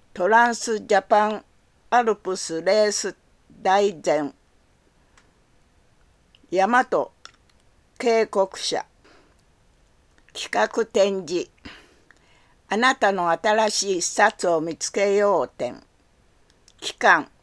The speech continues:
十月二十七日水曜日から十一月十六日火曜日。会場、中央図書館。イベント、本のリサイクル市。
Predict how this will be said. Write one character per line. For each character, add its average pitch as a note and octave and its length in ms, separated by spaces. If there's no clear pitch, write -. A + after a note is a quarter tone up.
十 A3+ 300
月 A3 340
二 A3 240
十 E3 240
七 F3 320
日 F#3+ 340
水 G3 380
曜 F#3+ 220
日 D3+ 160
か C#3+ 160
ら C#3 120
十 G3+ 220
一 G3 240
月 F3+ 300
十 F3+ 200
六 E3+ 280
日 D#3 260
火 D3 220
曜 E3 360
日。 G#2+ 140
会 G3+ 360
場、 E3+ 360
中 A#3 320
央 G3+ 320
図 F#3+ 140
書 E3+ 180
館。 A2+ 260
イ G#3 120
ベ A3 220
ン A3 100
ト、 - 380
本 B3 380
の E3+ 180
リ E3 180
サ A3 240
イ G#3+ 100
ク G3+ 180
ル G3 160
市。 - 360